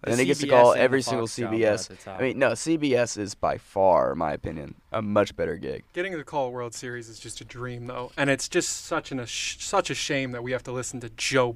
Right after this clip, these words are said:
Speaker 3: Buck every year.
Speaker 1: I don't mind
Speaker 2: And,
Speaker 1: Joe
Speaker 2: and
Speaker 1: Buck. I mean, every commentator says kinda something stupid. I remember one time Joe Buck said, "This is Game Seven, a most, a must win for both teams." I mean,
Speaker 3: No.
Speaker 1: just like, yeah, we get it,
Speaker 3: Joe
Speaker 1: Joe,
Speaker 3: Buck
Speaker 1: but,
Speaker 3: is
Speaker 1: but,
Speaker 3: a
Speaker 1: but he, he's a, he, mm.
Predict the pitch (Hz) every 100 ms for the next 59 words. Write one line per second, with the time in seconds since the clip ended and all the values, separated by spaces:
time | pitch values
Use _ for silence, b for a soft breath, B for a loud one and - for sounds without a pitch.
0 | - 123 - - - 135 117 117 110 156
1 | 165 135 87 98 101 175 101 98 104 92
2 | - 156 160 156 208 175 151 131 123 127
3 | 117 117 113 - 110 104 - - _ _
4 | _ - 107 107 127 113 107 104 104 101
5 | 98 98 - - 98 - b - 120 120
6 | 101 127 139 127 151 143 113 92 107 117
7 | 123 - - 113 107 127 120 120 131 110
8 | 117 104 123 - 131 117 98 117 127 127
9 | - - 143 160 160 131 135 135 123 98
10 | 220 311 196 226 - - - 190 208 185
11 | - b b 202 180 170 - _ - -
12 | 208 202 139 - 139 139 _ 117 117